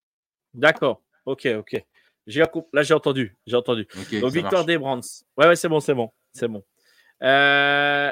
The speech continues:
Speaker 1: le, euh, on a encore, euh, on a encore une, euh... oui, si, euh... oui, c'est
Speaker 2: Complètement drafted
Speaker 1: vrai.
Speaker 2: player.
Speaker 1: On préfère voir un
Speaker 2: Complètement.
Speaker 1: duel Lamar Jackson et Watson. Bah, bien sûr,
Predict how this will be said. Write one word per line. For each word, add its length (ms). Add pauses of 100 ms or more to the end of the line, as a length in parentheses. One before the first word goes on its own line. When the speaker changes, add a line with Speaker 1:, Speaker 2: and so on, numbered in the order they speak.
(140)
Speaker 1:
le, 760
euh, 280
on 180
a 40
encore, 360
euh, 180 (640)
on 100
a 60
encore 340
une, 480
euh... 540 (460)
oui, 220
si, 460
euh... 280
oui, 200
c'est 120
Speaker 2:
Complètement 100
drafted 240
Speaker 1:
vrai. 100
Speaker 2:
player. 240
Speaker 1:
On 80
préfère 400
voir 220
un 60
Speaker 2:
Complètement. 180
Speaker 1:
duel 200
Lamar 300
Jackson 400
et 100
Watson. 340
Bah, 180
bien 160
sûr, 360